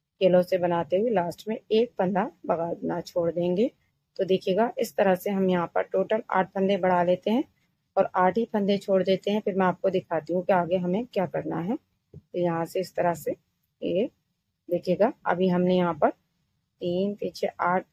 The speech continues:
तीन फंदे बढ़ाए हैं, तो अभी total आठ फंदे बढ़ा लेते हैं, फिर आगे का process देखते हैं क्या करना है। तो यहाँ पर देखिएगा, एक एक करते हुए हमने आठ फंदे बढ़ाए हैं। देखिए, एक, दो, तीन, चार, पाँच, छः, सात,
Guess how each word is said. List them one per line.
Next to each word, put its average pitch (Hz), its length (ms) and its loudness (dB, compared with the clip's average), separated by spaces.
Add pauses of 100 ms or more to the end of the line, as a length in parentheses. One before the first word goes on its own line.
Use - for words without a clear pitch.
तीन 220 180 2
फंदे 202 280 2
बढ़ाए 180 320 2
हैं, 214 140 0
तो - 100 -4
अभी 208 260 0 (100)
total 202 360 0
आठ 190 180 0
फंदे 196 280 -2
बढ़ा 180 220 2
लेते 180 240 -2
हैं, 202 80 -4
फिर 196 140 -2
आगे 165 200 -2
का 170 120 -6
process 170 440 -6
देखते 160 300 -6
हैं 185 100 -4
क्या 185 180 -2
करना 165 300 -8
है। 220 160 -4
तो - 1200 -20
यहाँ 185 220 0
पर 185 160 -6
देखिएगा, 190 500 -2 (1040)
एक 190 160 -6
एक 190 100 -14
करते 196 260 -2
हुए 196 40 4
हमने 202 200 0 (120)
आठ 180 200 -6
फंदे 196 280 -2
बढ़ाए 175 260 0
हैं। 190 100 0
देखिए, 180 260 -4
एक, 185 420 -8 (140)
दो, 170 300 -6
तीन, 175 480 -14
चार, 170 340 -4 (120)
पाँच, 170 340 -14
छः, 170 340 -6
सात, 165 360 -6